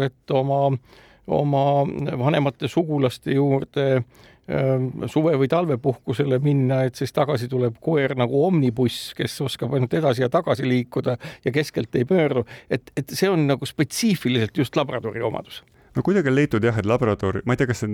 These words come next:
Speaker 2: teistel koertõugudel ka või mitte.
Speaker 1: No kõik
Speaker 2: On
Speaker 1: nad
Speaker 2: leitud
Speaker 1: tahavad
Speaker 2: labradoril
Speaker 1: ikkagi maiust ja õpivad selle nimel, aga tõepoolest, omades kogemust labradoriga, on ta valmis igal hetkel toidu nimel tegema praktiliselt kõike.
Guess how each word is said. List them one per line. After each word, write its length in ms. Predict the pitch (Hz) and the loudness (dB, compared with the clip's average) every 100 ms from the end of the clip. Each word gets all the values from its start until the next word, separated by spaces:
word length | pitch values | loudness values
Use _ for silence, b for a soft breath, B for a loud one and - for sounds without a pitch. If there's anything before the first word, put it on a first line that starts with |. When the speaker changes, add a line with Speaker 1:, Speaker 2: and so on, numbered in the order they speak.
| 104 | -2
Speaker 2:
teistel 300 | 127 120 98 | -2 0 0
koertõugudel 480 | 107 104 98 98 95 | 0 0 2 0 -2
ka 200 | 92 143 113 | 0 0 2
või 60 | |
mitte. 240 | 123 - - | 0 -2 -4
Speaker 1:
No 60 | 147 | 0
kõik 220 | 226 285 | 0 2
Speaker 2:
On 80 | 302 | 0
Speaker 1:
nad 80 | |
Speaker 2:
leitud 100 | 294 | 2
Speaker 1:
tahavad 220 | 277 247 247 | 2 2 2
Speaker 2:
labradoril 320 | 214 202 208 104 | 0 0 0 0
Speaker 1:
ikkagi 160 | 185 | 0
maiust 640 | 175 233 202 156 147 - - | -2 -2 0 0 -2 -6 -2
ja 140 | 165 | 0
õpivad 560 | 160 214 - 196 165 160 | 2 0 -2 0 0 0
selle 240 | 196 170 165 | -2 0 2
nimel, 380 | 170 175 165 165 | 2 2 2 0
aga 240 | 151 156 156 170 B - | 0 -2 -2 -6 B -4
tõepoolest, 640 | 170 151 117 120 113 - | -2 0 0 2 0 -2
omades 320 | 127 131 - | -2 0 -2
kogemust 400 | - 139 131 - | -2 -2 0 -2
labradoriga, 720 | 156 190 165 156 147 147 147 127 B B B 139 | -2 0 0 0 -4 -2 -2 -4 B B B -2
on 140 | 139 | 0
ta 60 | 120 | 2
valmis 380 | 170 156 117 139 | 2 0 0 -2
igal 240 | 147 - | 0 0
hetkel 380 | 123 160 - 107 | 0 -2 -4 -2
toidu 240 | 139 143 110 | 0 0 2
nimel 240 | 113 117 | 2 0
tegema 380 | 123 127 113 113 | 0 -2 0 -2
praktiliselt 540 | 123 120 - 104 110 - | -4 -4 -6 -6 -8 -4
kõike. 320 | 90 - | -6 -4